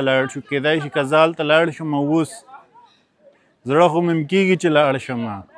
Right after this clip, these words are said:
خو هلته لاړ شم، بیا ماښام کېږي، بېرته رسېدی سړی نه شي خپل ځای ته. نو د امکاناتو له وجې نه تر هغه ځایه تګ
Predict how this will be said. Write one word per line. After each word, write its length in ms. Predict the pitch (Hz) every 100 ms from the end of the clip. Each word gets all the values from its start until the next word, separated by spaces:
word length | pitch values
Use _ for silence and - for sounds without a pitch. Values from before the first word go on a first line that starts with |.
| - _ _ -
خو 80 | 127
هلته 240 | 151 156 156
لاړ 140 | 156 165 143
شم، 120 | 156
بیا 120 | 151 139 139
ماښام 280 | 139 139 139 -
کېږي، 300 | 165 156 151 - - _ _ - -
بېرته 260 | 151 160 147 139
رسېدی 400 | 139 147 143 160
سړی 240 | 143 143 139 151
نه 60 | 131
شي 120 | 143 -
خپل 180 | - 131 120
ځای 120 | 123 117
ته. 80 | 113 92 _ _ _ _ _ 679 - - - - - 123
نو 140 | 135 147 143 139 139 139 135 135
د 40 | 147
امکاناتو 500 | 147 147 160 180 175 165
له 60 | 151
وجې 280 | 170 165 165 160
نه 80 | 151 147 139
تر 100 | 135 131
هغه 120 | 139 151
ځایه 160 | 151 139 _ 151 _ -
تګ 140 | 147